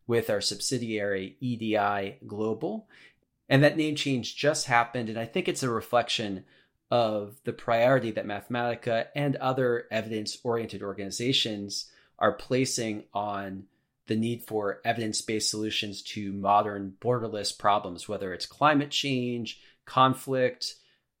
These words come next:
hopefully no more pandemics, but certainly the covid nineteen pandemic.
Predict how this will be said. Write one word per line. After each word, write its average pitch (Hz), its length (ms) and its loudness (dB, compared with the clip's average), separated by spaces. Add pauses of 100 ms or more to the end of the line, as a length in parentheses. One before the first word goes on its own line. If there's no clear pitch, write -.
(1120)
hopefully 156 420 6
no 143 140 6
more 143 240 6
pandemics, 113 560 0
but 98 100 -10
certainly 117 400 -6
the 101 120 -8
covid 107 320 -2
nineteen 110 400 -2
pandemic. 101 640 -4